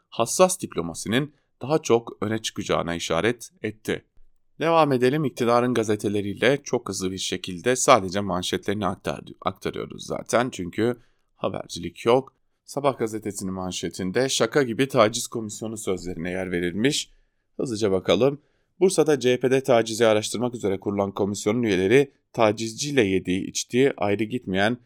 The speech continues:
sırdaşları çıktı deniliyor. Cumhurbaşkanı Erdoğan zaten işaretini vermişti. C H P'yi buradan vurmaya devam edecekler. "İki bin yirmi üçe daha büyük bir vizyonla hazırlanıyoruz." Hep aynı sözler, Cumhurbaşkanı Erdoğan'ın sözleri.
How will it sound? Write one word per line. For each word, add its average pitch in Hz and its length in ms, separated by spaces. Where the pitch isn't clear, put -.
sırdaşları 104 960
çıktı 98 520
deniliyor. 98 500
Cumhurbaşkanı 98 560
Erdoğan 95 320
zaten 95 320
işaretini - 600
vermişti. - 640
C 131 160
H 95 100
P'yi 104 360
buradan 110 480
vurmaya 101 400
devam 98 340
edecekler. 85 640
"İki 185 240
bin 190 100
yirmi 165 240
üçe 160 240
daha 151 260
büyük 139 240
bir 127 140
vizyonla 113 580
hazırlanıyoruz." 101 1000
Hep 123 160
aynı 95 220
sözler, 101 480
Cumhurbaşkanı 98 520
Erdoğan'ın 87 380
sözleri. 92 640